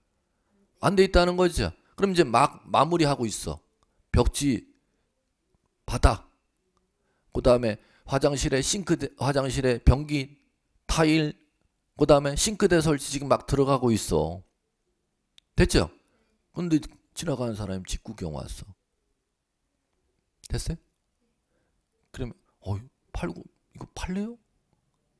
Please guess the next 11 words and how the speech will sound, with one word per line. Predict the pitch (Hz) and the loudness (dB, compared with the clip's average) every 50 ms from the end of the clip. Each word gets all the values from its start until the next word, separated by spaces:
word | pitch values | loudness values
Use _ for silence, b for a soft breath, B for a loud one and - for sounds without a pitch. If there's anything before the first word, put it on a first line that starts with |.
| _ _ _ _ _ | _ _ _ _ _
어? | - 311 381 403 392 392 _ _ _ _ _ _ _ _ _ _ _ _ _ _ _ _ _ _ _ _ _ _ _ _ | -8 -8 -6 -6 -8 -10 _ _ _ _ _ _ _ _ _ _ _ _ _ _ _ _ _ _ _ _ _ _ _ _
계약서 | - - 160 143 139 143 | 0 0 0 0 -2 -4
썼어요. | 127 - 147 131 - - 95 85 87 - _ _ _ _ _ _ _ _ _ _ _ _ _ _ _ _ _ _ _ _ _ _ _ _ _ _ _ _ _ _ _ _ _ _ _ _ _ | -6 -4 -6 -6 -6 -6 -8 -10 -12 -14 _ _ _ _ _ _ _ _ _ _ _ _ _ _ _ _ _ _ _ _ _ _ _ _ _ _ _ _ _ _ _ _ _ _ _ _ _
보존 | - 147 147 156 156 | -6 -2 -2 -2 -2
등기 | 147 147 147 135 131 - - | -2 -6 -8 -8 -10 -8 -8
해야 | 143 151 139 135 | -6 -4 -4 -4
돼, | 131 127 | -4 -4
안 | 117 98 92 95 | -4 -4 -4 -6
해야 | 92 92 92 | -8 -10 -10
돼? | - 95 104 - _ _ _ _ _ _ _ _ _ _ _ _ _ _ _ _ _ _ _ _ _ _ _ _ _ _ _ _ _ _ _ _ | -12 -14 -14 -16 _ _ _ _ _ _ _ _ _ _ _ _ _ _ _ _ _ _ _ _ _ _ _ _ _ _ _ _ _ _ _ _
아니요. | - - 65 - - 127 208 311 330 220 147 | -14 -14 -12 -12 -12 -12 -10 -10 -10 -10 -12